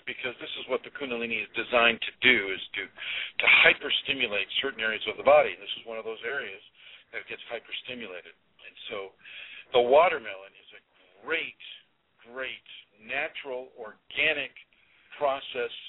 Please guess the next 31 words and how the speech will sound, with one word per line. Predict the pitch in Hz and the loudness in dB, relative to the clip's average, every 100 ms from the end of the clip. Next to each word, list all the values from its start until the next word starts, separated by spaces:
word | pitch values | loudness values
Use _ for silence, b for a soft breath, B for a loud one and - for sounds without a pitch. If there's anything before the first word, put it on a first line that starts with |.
| - 123 110 | -18 -14 -12
and, | 107 | -12
and | 107 107 - | -14 -16 -14
combination | - 143 147 131 131 - 123 | -4 -2 0 0 0 0 -2
of | |
nutrients | 113 147 - 107 101 - B B B - | 0 0 0 -2 -4 -8 B B B 4
that | 123 | 6
will | 123 | 6
help | 120 131 - 131 | 2 0 0 -6
keep | 123 | -8
you | - - - | -12 -12 -8
cool | - 120 120 202 240 B B - | -2 0 0 -4 -10 B B -6
and | 110 | 2
help | 131 127 - | 4 4 0
keep | 131 - | -2 -2
you | 117 110 - - | -4 -4 -4 2
collected, | 127 127 139 - 101 95 - _ _ - | 8 8 6 -2 -8 -8 -18 _ _ -2
calm, | 139 143 - | 0 0 -4
cool, | 143 131 | -4 -4
and | 120 - | -6 -2
collected | 127 131 - 95 | 2 2 2 -8
within, | 107 113 151 135 110 107 B B B B | -2 6 6 6 0 -10 B B B B
you | 113 | -6
know, | 110 104 | -4 -2
this | 127 - - | -2 0 -2
somewhat | 127 117 - | 0 0 0
difficult | 127 - 123 110 101 | -4 -4 -4 -4 -4
area | 101 101 | -4 -4
of | 98 | -6
the | 110 - | -8 -10
Kundalini | 123 113 107 104 | -8 -6 -6 -4
awakening, | 98 101 - 104 95 98 | -2 -2 -2 -8 -8 -10